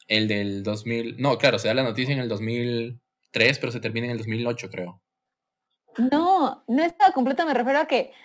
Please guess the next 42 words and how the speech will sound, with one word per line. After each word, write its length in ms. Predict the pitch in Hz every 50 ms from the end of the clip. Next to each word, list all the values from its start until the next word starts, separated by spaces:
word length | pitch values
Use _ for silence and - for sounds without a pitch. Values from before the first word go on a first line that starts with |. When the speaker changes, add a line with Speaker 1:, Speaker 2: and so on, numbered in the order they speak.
| _ _ _ -
Speaker 2:
no 140 | 254 269 311
estaba 280 | 330 320 - 403 359 359
completo. 580 | 359 247 214 233 311 370 381 - 277 202 - -
Apenas 400 | 226 220 - - 330 339 381 427 415 - - -
este 300 | - 302 311 - - 392
año, 340 | 381 339 339 294 285 294 320
en 100 | 359 339
el 100 | 277 240
dos 140 | 226 233 233
mil 160 | 262 285 285
veinte, 280 | 285 277 269 247 302 294
se 100 | 277 262
sacó 300 | 254 208 214 - 269 277
la 120 | 311 320 339
noticia 400 | 277 240 214 247 220 - 277 269
del 160 | 233 208 208
genoma 300 | - 220 233 247 277 269
coma-, 200 | 254 220 214 214
del 400 | - 190 196 196 208 175 185 208
genoma 260 | 214 226 233 247 269
humano 380 | 269 269 247 262 269 262 - _
completo. 880 | - 233 214 202 208 202 - 240 240 285 392 415 - - 180 - - _ _ _ _ _ _ _ _ _ _ _ _ _ _ _ _ _
Speaker 1:
Ah, 120 | - 107
eso 120 | 104 110 123
no 60 | 117
lo 60 | 113
sabía. 340 | 104 104 98 95 101 107 110 - - _
<laughs> 720 | - - - - 139 135 - 151 143 - 151 - - - 233
Speaker 2:
Le 240 | 311 302 294 320 302
faltaba, 480 | 320 302 302 294 - 330 339 339 339 381 403 - - - _ -
eh, 80 | 247 - -
al 160 | 240 277 - -
proyecto 380 | 339 349 339 381 392 392 494 508 453
del 80 | 339
genoma 320 | 277 269 262 262 277 285 285
humano, 540 | 277 247 220 208 208 208 226 285 523 - _ _ _ _ _ _ _ _ _ _ _ - - _ _ _ _ -
le 160 | 220 233 254
faltaba 340 | 269 254 254 254 285 302 302
el 80 | 302
ocho 180 | 302 294 320 302
por 160 | - 247 240 240
ciento 380 | 254 254 254 240 220 214 247